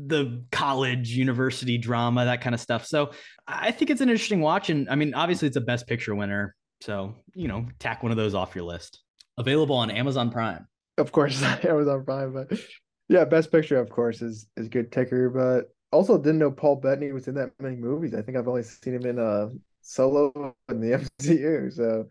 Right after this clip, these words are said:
Speaker 1: A Knight's Tale,
Speaker 2: shout out to that
Speaker 1: Cody?
Speaker 2: as
Speaker 1: You ever
Speaker 2: well.
Speaker 1: seen A Knight's Tale?
Speaker 2: I've not actually. Um, that is not on my watch list. I probably will never watch that. Uh,
Speaker 1: Rest in
Speaker 2: <laughs>
Speaker 1: peace, Heath Ledger. Fuck.
Speaker 2: Oh, is Heath Ledger in that? Well, I like
Speaker 1: He's
Speaker 2: Heath Ledger,
Speaker 1: the
Speaker 2: so I'll
Speaker 1: Knight.
Speaker 2: check it out.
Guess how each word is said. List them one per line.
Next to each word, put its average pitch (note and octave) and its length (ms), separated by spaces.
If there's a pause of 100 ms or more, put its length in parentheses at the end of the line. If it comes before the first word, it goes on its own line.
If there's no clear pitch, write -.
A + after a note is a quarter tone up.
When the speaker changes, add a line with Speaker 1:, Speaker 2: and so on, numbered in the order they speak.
(220)
Speaker 1:
A A#2+ 40
Knight's B2 340
Tale, C3+ 100
Speaker 2:
shout D#3 80
out - 80
to D#3 60
that C#3 80
Speaker 1:
Cody? C3+ 100
Speaker 2:
as A2+ 60
Speaker 1:
You B2 100
ever A#2 60
Speaker 2:
well. A#2+ 80
Speaker 1:
seen A#2+ 160
A A2 40
Knight's A#2 240
Tale? D#3 260 (220)
Speaker 2:
I've E3 60
not D3 260
actually. G#2+ 300 (140)
Um, A2 520 (180)
that B2 100
is B2 120
not B2+ 160
on A#2 100
my F#2+ 100
watch F2+ 280
list. G2+ 160
I G#2 60
probably G#2 260
will G#2 60
never E2+ 180
watch - 180
that. G2+ 200 (540)
Uh, D#3 320
Speaker 1:
Rest - 240
in F3+ 100
Speaker 2:
<laughs> - 20
Speaker 1:
peace, F#3+ 260
Heath F#3 300
Ledger. C#3+ 420
Fuck. F#3 460 (1500)
Speaker 2:
Oh, E3 180
is C#3 100
Heath F#3 180
Ledger E3+ 260
in G3 80
that? A3+ 260
Well, A#3+ 160
I G3+ 80
like G#3 160
Speaker 1:
He's B2 120
Speaker 2:
Heath G#2 100
Ledger, A2 120
Speaker 1:
the C#3+ 200
Speaker 2:
so C3+ 60
I'll G3 100
Speaker 1:
Knight. A#3+ 120
Speaker 2:
check A2 140
it A2 60
out. A2+ 140